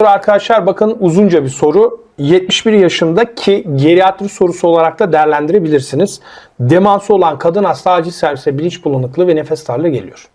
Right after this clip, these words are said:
Her şey olabilir. Huzur evinde yaşıyor. Üç gündür oral alımı azalmış. Sedasyon amacıyla düşük doz lorazepam alıyor.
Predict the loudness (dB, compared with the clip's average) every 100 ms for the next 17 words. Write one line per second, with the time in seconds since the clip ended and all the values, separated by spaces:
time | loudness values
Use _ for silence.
0 | _ _ -2 -2 -2 -2 -2 -4 -10 -14
1 | _ _ -20 _ 0 2 2 2 2 0
2 | 0 0 -2 -10 -10 -6 -2 -2 -2 -2
3 | 0 0 0 0 0 -2 -4 -4 -2 -2
4 | -2 -2 -2 -4 -6 -8 -12 -4 -2 0
5 | 0 2 0 0 0 2 2 2